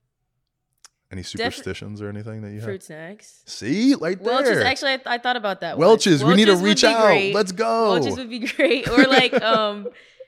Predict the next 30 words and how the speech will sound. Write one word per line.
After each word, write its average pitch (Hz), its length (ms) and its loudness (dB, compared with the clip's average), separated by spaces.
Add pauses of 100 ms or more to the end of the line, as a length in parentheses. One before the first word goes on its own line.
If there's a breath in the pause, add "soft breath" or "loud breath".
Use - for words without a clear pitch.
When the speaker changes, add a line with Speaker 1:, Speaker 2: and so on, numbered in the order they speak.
(120)
Speaker 2:
some 226 340 -10
type 254 160 -8
of 220 160 -12
coffee. 202 560 -12
I 185 120 -12
drink 185 200 -16
coffee 170 280 -14
all 156 80 -12
the 151 80 -14
time, 156 420 -14
so 165 420 -12
Speaker 1:
See? - 80 -20 (200 soft breath)
Speaker 2:
that 170 100 -10
would 185 100 -12
be 220 120 -14
pretty 233 200 -12
cool. 233 400 -10 (120)
Speaker 1:
You - 100 -12
gotta 143 140 -6
get 101 100 -6
a 95 60 -8
C 92 180 -12
C's 87 260 -14
around 90 220 -14
here, 92 140 -12
like, - 120 -10
Speaker 2:
Right. 320 160 -6
Speaker 1:
easy. 170 640 -8
Speaker 2:
Right, 254 400 -8
or 196 440 -10